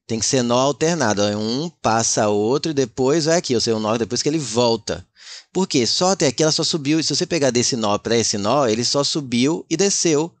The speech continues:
Subiu até aqui, desceu aqui. Tem que ir até lá embaixo pra voltar de novo. Pra aí completa um ciclo. Ele não pode só su-, porque a onda ainda vai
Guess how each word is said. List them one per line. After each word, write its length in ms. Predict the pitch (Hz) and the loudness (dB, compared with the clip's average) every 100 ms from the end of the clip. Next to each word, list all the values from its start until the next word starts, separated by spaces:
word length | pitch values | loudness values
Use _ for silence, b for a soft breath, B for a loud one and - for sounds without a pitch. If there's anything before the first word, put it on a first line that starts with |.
| b b b | b b b
Subiu 560 | - - 135 123 127 143 | -6 -4 0 2 4 4
até 160 | 127 | 2
aqui, 180 | 120 107 | 0 0
desceu 280 | 143 170 156 | -2 0 0
aqui. 120 | 160 | -2
Tem 140 | 147 | -4
que 100 | 156 | 0
ir 40 | 165 | 0
até 320 | 147 - 180 | 0 2 2
lá 100 | 208 | 2
embaixo 560 | 202 131 113 107 127 160 | 0 0 0 2 -2 -4
pra 160 | 156 | -6
voltar 320 | 160 170 165 | -4 -2 -2
de 100 | 160 | -2
novo. 220 | 180 143 127 | -2 -2 0
Pra 120 | 120 | 0
aí 100 | 151 | -2
completa 360 | 208 170 127 | -2 -2 -2
um 60 | 120 | 0
ciclo. 400 | - 92 - - _ _ _ _ _ b b b - | -4 -4 -8 -20 _ _ _ _ _ b b b -6
Ele 120 | 117 | -2
não 120 | 131 | -2
pode 240 | 123 160 | 0 0
só 120 | 165 147 | 0 -2
su-, 220 | - 139 | -2 -4
porque 220 | 131 117 | -4 0
a 80 | 139 | 0
onda 160 | 139 | 0
ainda 120 | 156 151 | 0 2
vai 160 | 147 | 0